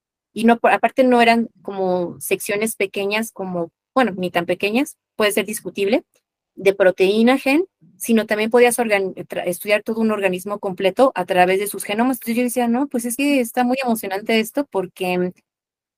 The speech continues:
pues puedes orga-, estudiar todo, pues esa enciclopedia de la vida que puede ser un, este, un genoma". Aparte, entre más estudiaba los genomas, como que más enigmáticos,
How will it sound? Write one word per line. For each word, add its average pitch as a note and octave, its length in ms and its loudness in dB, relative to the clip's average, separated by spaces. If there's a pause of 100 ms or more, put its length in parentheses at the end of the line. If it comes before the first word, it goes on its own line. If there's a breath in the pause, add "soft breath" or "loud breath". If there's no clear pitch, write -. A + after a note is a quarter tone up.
(580)
pues A3+ 160 2
puedes B3+ 280 8
orga-, C#4 300 4
estudiar A3 520 -2
todo, A#3 600 0 (1200)
pues G#3+ 380 -4
esa B3 260 0
enciclopedia A3 1120 -2 (840)
de F3+ 640 0
la E3+ 180 2
vida G3 320 -6 (840)
que G3+ 120 -6
puede A3 320 0
ser G#3+ 240 -4
un, G3+ 260 -4
este, G3 240 -8
un G3 120 -6
genoma". C4+ 320 0
Aparte, D4 260 -2
entre D4+ 200 -2
más A#3 160 0
estudiaba A3+ 440 0
los A3+ 160 -4
genomas, G3+ 420 -6
como F#3+ 200 -8
que F#3+ 140 -6
más G3+ 360 -2
enigmáticos, A3 1160 -2